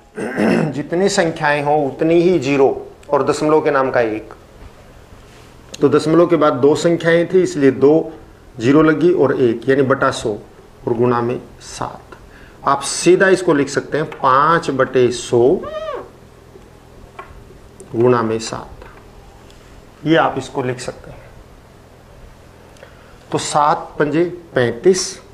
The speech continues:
बटे सौ और वापस दशमलव में बदलो। अब इसको गुणा करने के बाद, <coughs> गुणा करने बाद दशमलव बदलना बिल्कुल आसान है। कितनी ज़ीरो हैं? दो।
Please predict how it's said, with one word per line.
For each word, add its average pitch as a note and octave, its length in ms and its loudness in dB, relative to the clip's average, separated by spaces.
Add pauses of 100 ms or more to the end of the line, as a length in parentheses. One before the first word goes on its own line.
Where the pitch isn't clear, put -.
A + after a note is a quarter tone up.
(1800)
बटे A#2+ 340 -2
सौ B2+ 300 -4 (1160)
और A#2+ 140 2
वापस D3 500 0
दशमलव E3 380 2
में E3 160 2
बदलो। D3 280 2
अब D3 120 0
इसको D#3+ 280 -4
गुणा C#3+ 320 0
करने C#3 260 -4
के C3+ 100 -6
बाद, D3 280 0 (800)
<coughs> A3 640 2
गुणा F3+ 280 2 (220)
करने D#3+ 180 -4
बाद D#3 200 0
दशमलव D3+ 260 -2
बदलना C#3+ 400 0
बिल्कुल E3 340 2
आसान D#3+ 340 0
है। D#3 160 -4 (1080)
कितनी D#3 280 0
ज़ीरो D#3 280 4
हैं? C#3+ 240 0
दो। D3 400 4